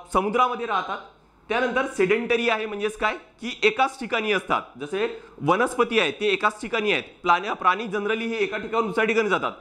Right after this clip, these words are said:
पण हा प्राणी संघ असला तरी पण हा काय आहे, तर हा लक्षात ठेवा की हे sedentary आहे.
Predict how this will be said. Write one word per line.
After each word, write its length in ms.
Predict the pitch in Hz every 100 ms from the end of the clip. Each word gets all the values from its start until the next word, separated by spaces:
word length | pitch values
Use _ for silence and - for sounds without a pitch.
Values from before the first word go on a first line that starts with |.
| - _ -
पण 100 | 240
हा 260 | 247 - 240
प्राणी 400 | - 185 190 277
संघ 260 | 247 208
असला 340 | 240 165 - 208
तरी 120 | 196 196
पण 160 | 226
हा 200 | 190 180
काय 200 | 220 208
आहे, 180 | 175 165
तर 100 | 185
हा 120 | 180
लक्षात 300 | 180 - 226
ठेवा 240 | 185 165 180
की 120 | 208
हे 120 | 226
sedentary 540 | 220 180 208 208 190
आहे. 440 | 160 143 104 -